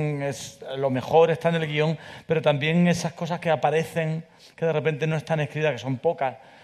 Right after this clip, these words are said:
pero que son perlas que de repente aparecen en ese momento y de, por ejemplo, la escena final, que yo creo que es, está fantásticamente escrita y que parecía que era in-, in-, inmejorable, de repente Ana Mari metió un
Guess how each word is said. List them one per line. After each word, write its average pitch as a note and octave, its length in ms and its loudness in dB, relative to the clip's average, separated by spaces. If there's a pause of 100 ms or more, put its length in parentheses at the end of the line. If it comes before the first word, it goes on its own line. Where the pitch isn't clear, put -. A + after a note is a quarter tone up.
(180)
pero C#3 300 0
que B2+ 320 -6
son C#3 200 -6
perlas D#3 400 -2
que D3+ 100 -6
de C3+ 80 -4
repente C#3 360 -6
aparecen C#3+ 480 -6
en C#3 100 -4
ese C3+ 140 -6
momento C3+ 600 -4
y C3 80 -8
de, A#2 280 -8 (1160)
por C3+ 140 -4
ejemplo, C#3 320 -4
la C#3 120 0
escena C#3+ 280 -2
final, D3 320 2
que C3+ 100 -6
yo C3 120 -6
creo C3+ 160 -6
que C#3 160 -4
es, - 240 -10
está B2 720 -4 (560)
fantásticamente C#3 840 -2
escrita D3+ 440 -4
y B2 60 -6
que C3+ 100 -6
parecía C3+ 680 -4
que C#3+ 80 -4 (220)
era C#3+ 200 0
in-, C#3+ 260 0
in-, C#3 440 0
inmejorable, D3 760 0 (280)
de D3 80 -2
repente C3 300 -2
Ana C#3 140 2
Mari C#3 180 2
metió C3 380 -2
un C3 500 0